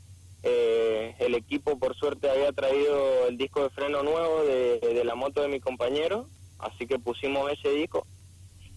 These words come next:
que me duró dos tandas y se dobló, y no me quedó otra opción que, que comprar un disco. Tuve que comprar un disco nuevo,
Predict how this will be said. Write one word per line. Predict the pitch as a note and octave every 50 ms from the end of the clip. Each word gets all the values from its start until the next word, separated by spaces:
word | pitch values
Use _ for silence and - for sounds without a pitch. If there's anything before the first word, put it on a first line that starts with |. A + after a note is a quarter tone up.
| - - - -
que | - C3
me | B2+ B2+
duró | B2 B2 B2 C#3 C#3+ C#3+
dos | D3 D3 D3 -
tandas | - D#3 D#3+ E3 D#3 D3
y | C#3+ - -
se | C#3+
dobló, | B2+ B2+ C3 C3 C#3+ D#3 E3+ F#3+ G#3 - - - - - - - - - -
y | - B2 B2
no | B2 C3
me | C3+ C3 B2+
quedó | C3 B2+ B2+ C3 C3+ C3+ C3+ C3 C3 B2+ B2 A#2+ B2
otra | C3 - - C3
opción | B2 - - - C#3+ C3+ C3+ C3+ B2
que, | - B2 A#2+ A#2 A#2 A2+ A2 A2 G#2+ A2 G#2+ G#2 G#2 G#2+ G2+ F#2 - - - - - - - - - - - - - - - - - - - - - - - - - - - - - - - - - - - - - - - - - - - - - -
que | B2 A#2
comprar | - B2 A#2+ A#2 - D3+ D3+ D#3
un | D#3+ E3 F3
disco. | F3+ F3+ - - D3 D#3 E3 - - - - - - - -
Tuve | C3 C3 C3 B2+
que | B2+ B2
comprar | A#2+ B2+ B2 - C3 C3 C3+
un | C3+ C3+ C#3
disco | D3 D#3 - - D3 C3+ C3+ C3+ C3 C3 C3 C3
nuevo, | D3 E3+ F3 F3+ F#3+ G3 A3 B3